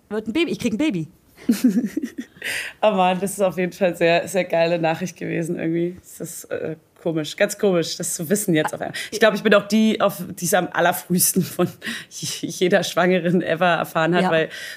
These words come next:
Speaker 2: ich
Speaker 1: Ja.
Speaker 2: hätte es, glaub ich, so früh noch gar nicht erfahren dürfen offiziell. Ähm, aber durch diesen Bluttest, der, also,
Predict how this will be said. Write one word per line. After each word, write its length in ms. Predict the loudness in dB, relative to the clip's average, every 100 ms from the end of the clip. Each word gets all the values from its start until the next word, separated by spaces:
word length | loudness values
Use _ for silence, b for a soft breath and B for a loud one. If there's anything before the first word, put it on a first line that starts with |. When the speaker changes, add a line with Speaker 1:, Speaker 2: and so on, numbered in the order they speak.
| -10
Speaker 2:
ich 100 | 0
Speaker 1:
Ja. 60 | 2
Speaker 2:
hätte 100 | 2
es, 100 | 4
glaub 160 | 2
ich, 80 | 2
so 80 | 0
früh 200 | 0 2
noch 160 | 2 2
gar 140 | 2
nicht 100 | 2
erfahren 360 | -2 0 0 2
dürfen 240 | -2 -2
offiziell. 560 | -6 -8 -4 0 0 -2 B B B B B _
Ähm, 680 | -2 2 2 2 0 -2 -4 -4
aber 240 | 0 0
durch 200 | 0 -6
diesen 480 | -6 -4 -2 -2 -6 _
Bluttest, 520 | -4 -2 0 -2 0
der, 240 | 0 0 -2
also, 320 | -6 -8